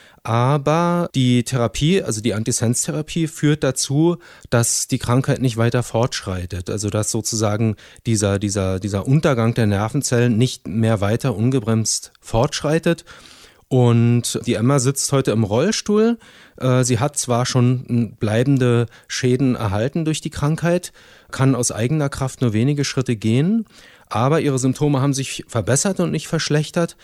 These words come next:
Sie kann sich mit ihrem Rollstuhl selbstständig bewegen und es gibt Hoffnung, dass sie eines Tages selbstständig leben kann. Bei solchen angeborenen Erkrankungen wie der spinalen Muskelatrophie ist es sozusagen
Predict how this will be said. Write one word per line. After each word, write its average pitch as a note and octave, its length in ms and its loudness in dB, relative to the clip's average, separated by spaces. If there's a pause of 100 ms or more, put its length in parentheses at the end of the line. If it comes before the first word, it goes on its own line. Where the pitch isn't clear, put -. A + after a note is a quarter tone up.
(200)
Sie - 120 -4
kann A#2+ 220 2
sich A#2+ 220 -2
mit A#2+ 120 0
ihrem A2 220 2
Rollstuhl G#2+ 560 0
selbstständig B2 560 -2
bewegen A#2 540 -2 (320)
und A2 180 -2
es A2+ 120 0
gibt - 220 -2
Hoffnung, D3+ 360 2
dass A#2+ 160 0
sie B2+ 120 0
eines A2 360 -2
Tages G#2 520 -4
selbstständig G#2+ 680 -2 (340)
leben A#2+ 360 4
kann. G2 420 -2 (480)
Bei A2+ 140 2
solchen B2 340 2
angeborenen D3+ 800 2
Erkrankungen D#3 880 0
wie B2 80 0
der A#2+ 160 2
spinalen A2+ 420 0
Muskelatrophie B2+ 840 0 (260)
ist A2 180 -2
es A#2+ 180 0
sozusagen B2 720 2